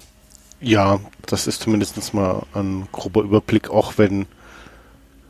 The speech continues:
für den einen oder anderen jetzt sicher so die, die Frage im Raum steht, okay, und was sagen wir jetzt die ein-,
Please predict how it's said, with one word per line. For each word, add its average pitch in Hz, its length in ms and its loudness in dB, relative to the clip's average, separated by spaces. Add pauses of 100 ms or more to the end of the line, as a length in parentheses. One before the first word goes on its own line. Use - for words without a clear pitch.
(440)
für - 180 -4
den 117 140 2
einen 110 180 4
oder 104 180 4
anderen 101 300 0
jetzt - 240 -6
sicher - 220 -2
so - 120 -8
die, 92 320 -8 (100)
die - 60 -14
Frage 98 340 0
im 101 60 -4
Raum 95 240 -4
steht, - 220 -4
okay, 104 360 2
und 98 280 -4 (100)
was - 280 -4
sagen 101 260 0
wir 92 60 0
jetzt - 280 -2
die 101 100 0
ein-, 98 200 -2